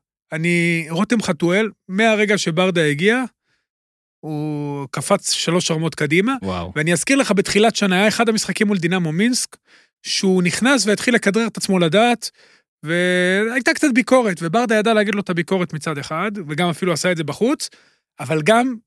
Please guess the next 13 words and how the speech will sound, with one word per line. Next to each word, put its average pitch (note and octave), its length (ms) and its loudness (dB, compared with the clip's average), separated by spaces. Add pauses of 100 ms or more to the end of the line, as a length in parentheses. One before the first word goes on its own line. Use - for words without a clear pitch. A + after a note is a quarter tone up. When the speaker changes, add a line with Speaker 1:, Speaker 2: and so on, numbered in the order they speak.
(260)
Speaker 1:
כנראה E3 320 2
להכניס F#3 320 0
אותו F#3 160 0
לחדר F3+ 320 0
וליישר D#3 420 0
אותו, A#3+ 320 -2 (580)
הוא D#3 120 -2
המחליף D#3+ 400 0
האולטימטיבי, G3 800 0
הוא D3 120 -10
עושה F#3+ 180 0
דברים F#3 300 0
יפים, F3 420 -2